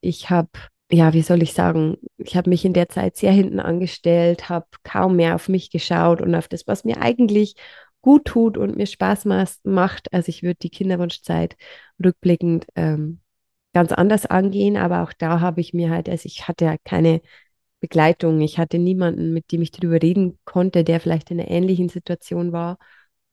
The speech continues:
Und auch mein Fokus war halt sehr auf dieses, ich möchte wieder schwanger werden und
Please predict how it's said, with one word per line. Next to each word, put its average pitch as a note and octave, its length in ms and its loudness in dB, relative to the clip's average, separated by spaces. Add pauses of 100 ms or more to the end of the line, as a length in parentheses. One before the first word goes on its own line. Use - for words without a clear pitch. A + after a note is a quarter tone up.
(180)
Und F3 460 0
auch E3 260 -2 (480)
mein F3 260 2
Fokus G3 500 -6
war E3 160 2
halt E3+ 180 -2
sehr F3 260 0
auf E3 100 -8
dieses, E3+ 280 -2
ich E3 120 -2
möchte E3+ 580 -2
wieder E3+ 200 -2
schwanger F3 360 0
werden D#3 400 -2
und D#3 360 -4